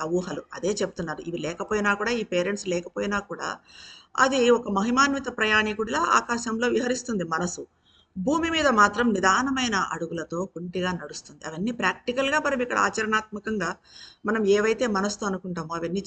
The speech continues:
చెయ్యాలి అంటే అది చాలా నెమ్మదిగా దానికి మన ప-, పదార్థమైన మన శరీరం సహకరించాలి,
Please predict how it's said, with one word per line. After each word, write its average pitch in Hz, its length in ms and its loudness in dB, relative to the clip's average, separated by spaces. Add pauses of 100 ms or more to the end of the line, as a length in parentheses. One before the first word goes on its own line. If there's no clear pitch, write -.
చెయ్యాలి 180 640 -2
అంటే 156 340 -10 (420)
అది 262 140 0
చాలా 214 380 0
నెమ్మదిగా 196 540 0
దానికి 196 380 0
మన 175 220 -4 (380)
ప-, 160 220 -10
పదార్థమైన 196 560 -2
మన 175 140 -4
శరీరం 185 400 -2
సహకరించాలి, 208 760 -6